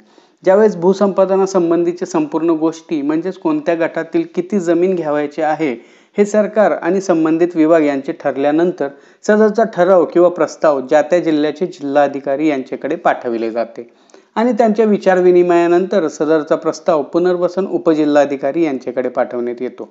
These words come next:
त्यानंतर जी जमीन संपादन करावायची आहे, त्याबाबत स्थानिक वृत्तपत्रात जाहीर नोटीस प्रसिद्ध केली जाते.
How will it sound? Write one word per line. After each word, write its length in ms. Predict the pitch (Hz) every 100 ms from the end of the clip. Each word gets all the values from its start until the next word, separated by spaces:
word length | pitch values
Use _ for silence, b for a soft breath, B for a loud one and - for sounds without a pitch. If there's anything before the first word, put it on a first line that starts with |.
| -
त्यानंतर 400 | 185 185 180 185
जी 160 | 160 175
जमीन 300 | 175 170 170
संपादन 480 | 170 151 160 156
करावायची 560 | 160 160 147 151 147 160
आहे, 380 | 165 175 180 156
त्याबाबत 420 | - 165 156 151
स्थानिक 500 | 160 - - 147 147
वृत्तपत्रात 600 | 156 - 160 160 - 175
जाहीर 320 | 160 151 135
नोटीस 360 | 139 139 135 160
प्रसिद्ध 460 | - 147 143 127 123
केली 280 | 131 117
जाते. 380 | 117 113 - 117